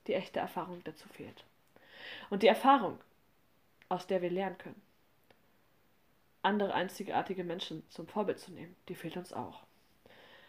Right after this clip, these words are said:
Bewussteres Massenwissen kommt also durch mehr eigene Erfahrung. Mit allen Sinnen lernen.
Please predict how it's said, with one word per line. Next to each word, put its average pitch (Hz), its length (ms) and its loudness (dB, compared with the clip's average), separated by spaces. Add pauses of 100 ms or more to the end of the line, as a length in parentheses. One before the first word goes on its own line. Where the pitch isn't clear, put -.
(360)
Bewussteres 202 640 2
Massenwissen 190 640 -2
kommt 196 400 -4
also 180 280 4
durch 165 280 -6
mehr 175 240 -2
eigene 165 300 -2
Erfahrung. 165 580 -4 (1160)
Mit 208 100 -2
allen 220 260 10
Sinnen 208 220 4
lernen. 180 400 2